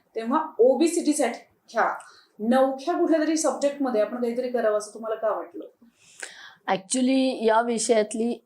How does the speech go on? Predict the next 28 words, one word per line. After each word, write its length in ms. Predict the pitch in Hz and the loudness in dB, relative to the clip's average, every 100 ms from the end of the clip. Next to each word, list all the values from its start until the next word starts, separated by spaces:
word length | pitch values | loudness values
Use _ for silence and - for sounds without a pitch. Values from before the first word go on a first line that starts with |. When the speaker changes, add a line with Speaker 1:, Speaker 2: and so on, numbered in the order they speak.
| - | -2
Speaker 2:
<clears throat> 640 | - 269 330 277 220 - | 0 4 4 4 0 -4
माझी 320 | 202 185 277 | 0 4 4
जी 100 | 254 | 6
एंट्री 340 | 226 180 202 202 | 4 4 4 4
आहे, 220 | 190 170 | 4 -4
ही 140 | 175 | -2
अतिशय 380 | 196 180 196 247 | -2 -2 0 2
ॲक्सिडेंटल 680 | 196 - 220 208 208 202 208 | 2 0 -2 0 0 0 0
एंट्री 300 | 185 170 180 | -2 -2 -4
म्हणू 220 | 180 175 | -2 -2
शकता. 340 | 170 - - - | -2 -4 -6 -10
म्हणजे, 200 | 165 165 | -8 -2
तुम्ही 200 | 185 185 | 0 0
मला 180 | 190 - | 0 0
ॲक्सिडेंटल 680 | 196 - 214 220 208 233 214 | -4 -2 -2 0 -2 -2 -2
ओबेसिटी 560 | - 180 196 - - 285 | -2 2 2 2 0 2
सर्जन 340 | 196 180 196 | 2 2 -2
म्हणू 200 | 254 254 | 0 0
शकता. 460 | 240 214 - 226 320 320 - - - | -2 -2 -2 0 0 -2 -14 -18 -20
Speaker 1:
<laughs> 480 | - 339 - _ 180 | -20 -20 -20 _ 0
Speaker 2:
जेव्हा 640 | 202 196 294 247 247 254 - | 2 4 2 2 0 -4 -6
दोन 280 | 196 208 226 | 0 2 4
हजार 240 | 294 226 226 | 2 2 0
तीन 340 | - 226 220 | -2 -2 0
मध्ये, 360 | 202 175 220 147 - - - - - - - - | 0 0 -2 -4 -8 -20 -20 -20 -20 -20 -16 -2
अं, 680 | 175 170 170 170 170 170 170 - _ _ _ _ _ - - | 0 0 0 -2 -2 -4 -6 -12 _ _ _ _ _ -12 -2
मी 220 | 208 247 | 2 2
काही 720 | 247 208 190 226 240 254 - | 4 2 2 -2 -4 -4 -6